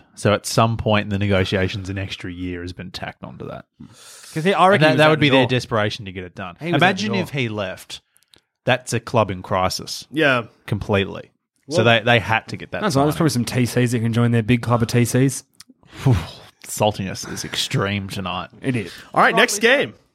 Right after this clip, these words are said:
Speaker 3: And game of the round
Speaker 2: Game,
Speaker 3: by
Speaker 2: game.
Speaker 3: a mar-, maybe game of the year.
Speaker 2: That's what I was about to say. Thank you. Game of the year. I'm calling it. And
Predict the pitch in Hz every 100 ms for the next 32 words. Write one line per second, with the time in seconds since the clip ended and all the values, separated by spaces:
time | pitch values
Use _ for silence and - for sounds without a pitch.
0 | _ _ _ 156 165 165 143 139 170 202
1 | 226 180 143 147 151 139 117 156 190 240
2 | 226 143 190 285 285 147 147 151 151 156
3 | - 147 156 226 196 202 202 160 123 127
4 | 143 175 180 170 165 147 143 - 123 135
5 | 117 117 104 _ _ 175 214 139 117 113
6 | 104 _ _ _ 151 160 131 127 120 117
7 | 180 190